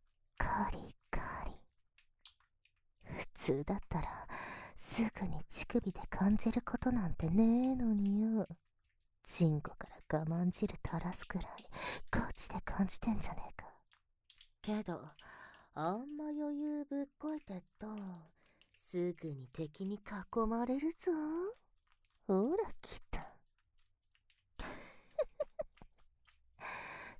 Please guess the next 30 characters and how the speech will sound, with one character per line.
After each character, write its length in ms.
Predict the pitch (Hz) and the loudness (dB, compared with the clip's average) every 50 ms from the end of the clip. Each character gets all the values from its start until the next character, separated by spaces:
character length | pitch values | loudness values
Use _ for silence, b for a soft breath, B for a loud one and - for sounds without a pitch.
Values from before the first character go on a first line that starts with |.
| B | B
ち 180 | - - - 139 | 4 4 4 4
ゃ 240 | 135 147 170 185 208 | 2 0 0 0 0
ん 120 | 220 220 | 0 -2
と 180 | - - 247 247 | -2 -4 -4 -4
敵 320 | - - 233 - - - | -4 -8 -8 -6 -4 -2
狙 260 | 269 269 277 277 294 | 0 0 2 2 2
っ 80 | 302 - - | 0 0 0
て 100 | - 311 | 2 4
撃 120 | 320 370 | 4 4
て 180 | - - 339 320 | 4 2 2 2
よ。 300 | 302 294 302 330 381 - - - - _ _ _ _ _ _ _ _ _ _ _ _ _ _ _ | 2 0 -2 -4 -4 -6 -10 -16 -20 _ _ _ _ _ _ _ _ _ _ _ _ _ _ _
せ 300 | - - - 139 - - | -2 2 2 2 0 0
っ 20 | - _ | -4 _
か 140 | - 214 226 | -4 -4 -2
く 120 | - 294 | 0 0
も 180 | 294 330 359 330 | 2 2 2 2
う 40 | 262 | 2
数 300 | - - - 226 240 254 | 2 4 6 6 6 8
人 240 | 254 262 269 269 | 6 4 4 2
し 100 | 262 - | 2 2
か 140 | - 233 196 | 4 4 6
残 240 | 175 170 165 - 240 | 6 6 6 4 2
っ 60 | 240 | 0
て 160 | - - 202 | 2 2 0
ね 180 | 160 160 175 202 | 2 2 2 2
え 40 | 220 | 0
ん 60 | 220 | 0
だ 140 | 196 180 - | 0 -2 -4
か 160 | - - - | -6 -10 -14
ら、 120 | - - | -14 -16